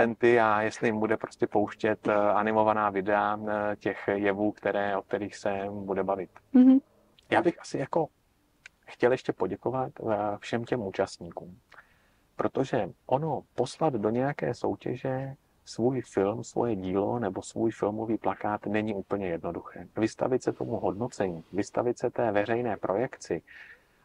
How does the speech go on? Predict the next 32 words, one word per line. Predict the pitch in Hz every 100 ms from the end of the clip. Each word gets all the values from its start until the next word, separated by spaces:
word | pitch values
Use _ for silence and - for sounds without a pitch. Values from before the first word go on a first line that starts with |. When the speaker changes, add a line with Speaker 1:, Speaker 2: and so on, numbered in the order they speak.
| -
Speaker 1:
tomu | 104 107
porovnání, | - 107 139 131 120 113 110 101
soutěžení, | - 107 120 139 135 123 101
srovnávání, | - 104 123 139 127 110 104 95 90
to | - 120 120
není | 110 110 113 113
jako | 107 -
úplně, | 110 101 - 110 104 104 104 101 _ _ _ _ _ -
úplně | 101 113 107
jednoduchá | 98 104 101 - 104
věc. | 90 85 85 - -
A |
já | 101 104
si | 123
vlastně | 113 110 123
všech | - 117 -
těch, | 123 110 -
eh, | 101 98 95 95 _ _ _
soutěžících | - 104 107 113 110 - 110
za | 101
to | 110
strašně | - 98 - -
vážím, | 95 90 92 110 110 101
že, | 101
eh, | 101 98 101 101 98 98 98
našli | 98 - 113
tu | -
odvahu | 101 98 98 110 110
a | 107
šli | - 101
do | 87
toho. | - 92